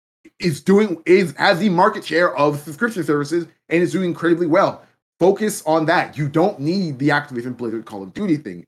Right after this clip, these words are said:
You're only doing this from a pure monopoly situation because,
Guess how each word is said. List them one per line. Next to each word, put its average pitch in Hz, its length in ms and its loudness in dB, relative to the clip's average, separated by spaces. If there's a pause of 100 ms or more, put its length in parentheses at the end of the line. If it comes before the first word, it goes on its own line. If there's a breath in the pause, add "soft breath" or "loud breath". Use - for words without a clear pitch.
(140)
You're 147 120 0
only 277 220 2
doing 247 220 0
this 151 240 -2 (280)
from 175 140 0
a 143 60 0
pure 185 280 0
monopoly 170 440 0
situation 117 500 -6
because, 120 300 -2